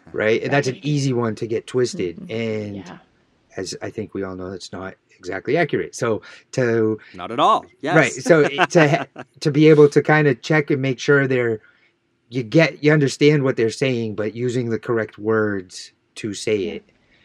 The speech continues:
Speaker 2: And,
Speaker 1: is
Speaker 2: and even
Speaker 1: important.
Speaker 2: something as simple as, like, sensory deprivation or not. Some
Speaker 3: Right.
Speaker 2: centers love that and wanna stay true to sensory deprivation where some don't. And, and, you know, making sure that that's part of what's being covered, because a-,
Speaker 3: Well
Speaker 2: as soon as you go out to good old Google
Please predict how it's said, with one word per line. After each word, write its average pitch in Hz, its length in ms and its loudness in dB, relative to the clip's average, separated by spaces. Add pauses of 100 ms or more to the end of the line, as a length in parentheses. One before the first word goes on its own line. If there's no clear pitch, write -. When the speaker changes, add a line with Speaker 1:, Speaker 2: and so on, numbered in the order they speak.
Speaker 2:
And, 269 160 -6
Speaker 1:
is - 140 -2
Speaker 2:
and 240 100 0
even 240 180 -4
Speaker 1:
important. - 80 -4 (100)
Speaker 2:
something 214 160 -4
as 185 100 -6
simple 196 340 -6
as, 170 160 -4 (160)
like, 170 260 -10 (100)
sensory 208 460 -8
deprivation 180 540 -4
or 165 100 -10
not. 180 360 -8
Some 185 240 -6
Speaker 3:
Right. 190 140 -6
Speaker 2:
centers 180 520 -6
love 190 760 -4 (300)
that 156 300 -6
and 180 160 -8
wanna 180 180 -8
stay 180 260 -6
true 180 420 -4
to 175 280 -10
sensory 170 280 -10
deprivation 170 500 -8
where 160 140 -10
some 170 240 -10
don't. 185 420 -8
And, 180 380 -10
and, 180 420 -10 (460)
you 190 80 -8
know, 170 80 -8
making 170 280 -8
sure 180 200 -8
that 170 180 -6
that's 175 220 -12
part 175 260 -8
of 170 80 -8
what's - 180 -10
being 165 160 -14
covered, 170 360 -10
because 165 460 -12
a-, - 180 -14
Speaker 3:
Well 175 100 -10
Speaker 2:
as 170 80 -14
soon 220 140 -6
as 202 80 -6
you 208 40 -8
go 208 160 -2
out 190 160 -2
to 180 220 -6
good 190 160 -6
old 175 160 -4
Google 202 600 -2